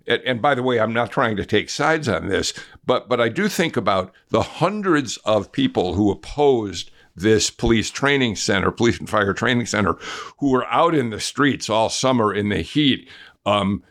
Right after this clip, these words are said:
passionately going out, collecting these signatures, believing they had an opportunity to bring it, uh, to a referendum. And then because of these conflicting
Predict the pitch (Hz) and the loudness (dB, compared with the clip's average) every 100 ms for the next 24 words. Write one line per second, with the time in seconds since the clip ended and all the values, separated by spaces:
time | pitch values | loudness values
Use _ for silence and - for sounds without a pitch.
0 | _ - - 175 151 151 139 120 113 110 | _ -10 -6 -2 0 0 0 0 0 -2
1 | 98 107 107 104 101 95 - 101 120 - | 0 2 2 2 0 -2 -2 0 0 0
2 | 127 120 117 113 - 120 120 120 - 117 | 0 2 0 0 0 0 0 -2 0 2
3 | 113 - - - - 113 113 131 131 123 | 0 -4 -18 -12 -2 -2 2 2 2 2
4 | 117 107 120 113 113 117 107 - 120 120 | 0 2 0 0 -2 -2 -4 0 0 2
5 | 117 117 107 110 113 131 123 - - - | 0 0 -2 0 2 2 0 -6 -20 -20
6 | - 95 107 101 - 131 123 120 - 101 | -8 -2 0 -2 -2 2 2 0 0 2
7 | 104 113 - 101 107 127 131 107 104 98 | 4 2 0 0 2 2 2 0 0 -4
8 | - - _ - 123 104 139 151 147 131 | -8 -20 _ -2 -2 0 2 4 2 -2
9 | - _ _ - 131 131 160 170 160 147 | -8 _ _ -4 -2 0 0 0 2 0
10 | 127 - 127 113 - 143 - 156 147 143 | 0 0 -2 -2 0 -2 0 0 0 2
11 | 143 - | -2 -4